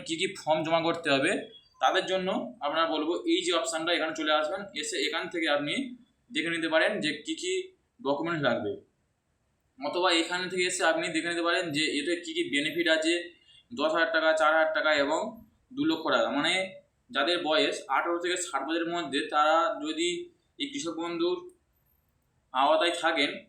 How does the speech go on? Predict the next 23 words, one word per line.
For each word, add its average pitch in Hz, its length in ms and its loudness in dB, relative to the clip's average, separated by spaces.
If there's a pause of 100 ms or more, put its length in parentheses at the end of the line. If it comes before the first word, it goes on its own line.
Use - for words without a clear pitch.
(140)
এবং 170 140 0 (180)
তার 151 120 4 (140)
কোনো 165 200 -6
কারণে 160 240 2
যদি 160 180 0
মৃত্যু 147 320 -6
হয়ে 165 180 2
যায়, 147 160 0
তার 147 100 -4 (100)
ফ্যামিলি 156 380 -2
এককালীন 156 380 -4
পাবে 160 200 2
দু 135 120 -2
লক্ষ 131 160 -4 (120)
টাকা। 104 160 -2 (640)
বিভিন্ন, 208 260 -2 (760)
বিভিন্ন 185 320 -2 (140)
সাহায্য, 160 260 4 (400)
সাহায্য 160 280 6 (140)
সুযোগ 160 260 0 (640)
বিভিন্ন 156 360 -6
কিছু 170 140 0 (100)
আছে। 151 180 2